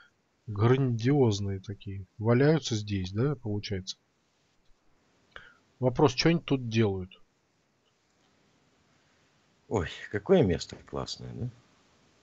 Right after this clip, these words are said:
Speaker 1: Да, замечательно. А где хоть это? Если тут пальмы.
Speaker 2: Медленно закрываем глаза и
Speaker 1: <laughs>
Speaker 2: представляем, что мы лежим под пальмой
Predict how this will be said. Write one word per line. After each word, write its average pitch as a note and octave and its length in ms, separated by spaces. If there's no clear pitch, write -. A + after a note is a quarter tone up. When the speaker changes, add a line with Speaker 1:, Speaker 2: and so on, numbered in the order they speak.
Speaker 1:
Да, A#2 320
замечательно. A2+ 560
А - 120
где A2+ 220
хоть - 280
это? G#2+ 260
Если A#2+ 300
тут A#2+ 240
пальмы. B2 500
Speaker 2:
Медленно F#2 640
закрываем D#2 840
глаза B1 640
и - 80
Speaker 1:
<laughs> - 0
Speaker 2:
представляем, C#2 1160
что - 320
мы C#2 260
лежим C#2+ 460
под C2+ 260
пальмой D#2 500